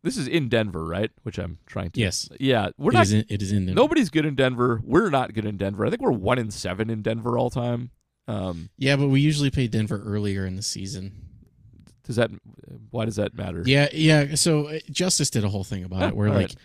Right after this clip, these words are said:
Speaker 1: I gotta read
Speaker 2: like,
Speaker 1: that.
Speaker 2: uh, prior to the last couple of years, Denver had the best first two week home field advantage of any team in history.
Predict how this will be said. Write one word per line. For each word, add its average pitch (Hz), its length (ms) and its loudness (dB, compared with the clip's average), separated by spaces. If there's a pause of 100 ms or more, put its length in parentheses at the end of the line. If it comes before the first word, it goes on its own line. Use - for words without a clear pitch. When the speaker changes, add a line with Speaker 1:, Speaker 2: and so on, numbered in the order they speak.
Speaker 1:
I 98 60 -8
gotta 90 100 -6
read 92 120 -4
Speaker 2:
like, 113 180 0 (180)
Speaker 1:
that. 123 60 0
Speaker 2:
uh, 107 160 2
prior 139 340 4
to 147 120 0
the 123 80 0
last 120 240 0
couple 123 260 0
of 101 60 2
years, 101 240 0
Denver 104 340 -4
had 107 180 -2
the 104 80 -6
best - 520 -4 (160)
first - 440 -4
two 123 180 -2
week 101 260 -2
home 107 240 -6
field 104 240 -6
advantage 98 520 -6
of 98 160 -12
any 95 200 -4
team 98 240 -6
in 90 80 -8
history. - 440 -12